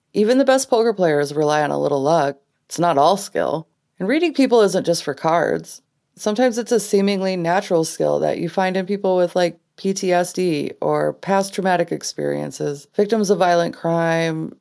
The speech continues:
domestic abuse. You get what I'm saying.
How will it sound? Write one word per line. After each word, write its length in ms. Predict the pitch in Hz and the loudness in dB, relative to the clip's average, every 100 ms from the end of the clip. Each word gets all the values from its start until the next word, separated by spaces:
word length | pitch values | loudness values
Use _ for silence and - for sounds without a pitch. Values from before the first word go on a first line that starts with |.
| _ - | _ -18
domestic 440 | 147 165 165 160 | -4 -2 -2 -2
abuse. 840 | 175 - 160 165 160 160 160 - - | -4 0 0 2 2 0 -2 -8 -6
You 180 | 208 226 | -2 2
get 140 | 185 | 4
what 120 | 113 | 4
I'm 120 | 147 139 | 2 -2
saying. 400 | - - - | -10 -12 -14